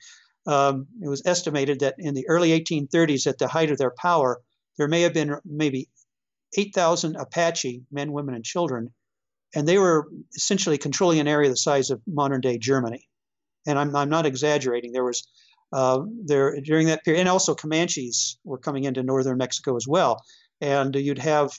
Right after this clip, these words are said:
uh, whole, you know, um, haciendas were shutting down, villages, people were leaving. It was everything boarded up. They controlled that area, and you'd have raids deep into Mexico, up into Chihuahua City,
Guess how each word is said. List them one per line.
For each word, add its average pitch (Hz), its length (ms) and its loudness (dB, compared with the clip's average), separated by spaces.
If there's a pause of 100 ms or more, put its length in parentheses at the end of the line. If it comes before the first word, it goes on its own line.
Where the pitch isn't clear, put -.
(100)
uh, 131 220 2
whole, 156 340 2 (400)
you 156 80 2
know, 139 160 0
um, 131 400 0 (420)
haciendas 151 520 2
were 143 80 2
shutting 151 280 0
down, 143 280 0
villages, 143 360 2
people 160 240 -2
were 127 100 2
leaving. 135 340 2
It - 340 -10
was 139 240 0 (220)
everything 151 340 2
boarded 143 400 2
up. 143 240 -2 (180)
They 160 160 2
controlled 160 520 0
that 135 100 2
area, 135 420 2
and 127 160 -8
you'd 135 200 -6
have 147 180 0
raids 147 600 0 (400)
deep 202 280 2
into 139 140 0
Mexico, 135 580 -2
up 156 180 -4
into 131 400 -4
Chihuahua 143 380 0
City, 156 420 -2